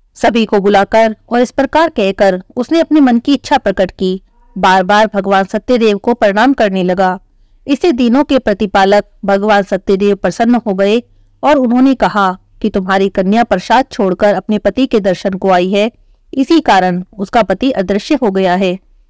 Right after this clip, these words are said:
यदि घर जाकर प्रसाद ग्रहण करके आए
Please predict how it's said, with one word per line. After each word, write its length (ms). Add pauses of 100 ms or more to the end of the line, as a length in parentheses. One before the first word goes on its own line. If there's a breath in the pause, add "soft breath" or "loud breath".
(140)
यदि 200
घर 180
जाकर 380
प्रसाद 460
ग्रहण 280
करके 300
आए 260